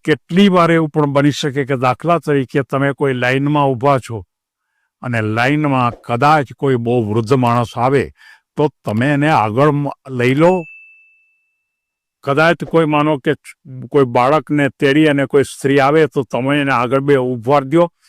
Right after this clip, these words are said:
બીજા કરતાં તો આગળ નહીં, પણ તમે એકલા તો તમે આગળ રહો. એવા પણ કેટલાક મેં જોયા છે કે લાઇનમાં ઊભા હોય, કોઈ માણસ આવે એવા એટલે એને આગળ લઈ જાય, પોતે પાછળ છે.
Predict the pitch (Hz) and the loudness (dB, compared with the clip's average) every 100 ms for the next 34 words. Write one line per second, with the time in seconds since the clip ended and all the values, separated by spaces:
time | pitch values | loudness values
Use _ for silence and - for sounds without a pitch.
0 | _ _ _ 131 117 156 170 165 - 170 | _ _ _ -8 0 0 0 -2 0 0
1 | 175 165 170 180 190 - 160 - - 127 | 2 2 2 0 -2 -2 -4 -4 -4 -2
2 | 156 170 127 - 160 147 170 165 156 147 | -2 -2 -2 0 -2 0 -4 -2 0 0
3 | 151 156 147 175 175 _ _ _ _ _ | 0 -2 0 -2 -4 _ _ _ _ _
4 | _ _ _ 156 170 190 196 185 143 160 | _ _ _ -2 2 2 2 -2 -2 -6
5 | 165 165 139 151 135 143 165 170 - 139 | -2 -2 -2 -4 0 2 4 2 0 -6
6 | 120 127 120 143 156 147 143 127 143 151 | -4 -4 -2 -2 -2 0 0 2 4 6
7 | 156 156 - - 156 139 135 139 117 123 | 4 2 -4 0 0 2 -2 -2 -4 -4
8 | 139 151 147 156 135 113 117 123 131 143 | 0 2 2 0 0 -4 -4 -2 0 0
9 | 143 147 139 139 117 113 120 143 135 143 | 0 0 -2 -4 -4 -8 -6 -4 -6 -8
10 | 117 | -14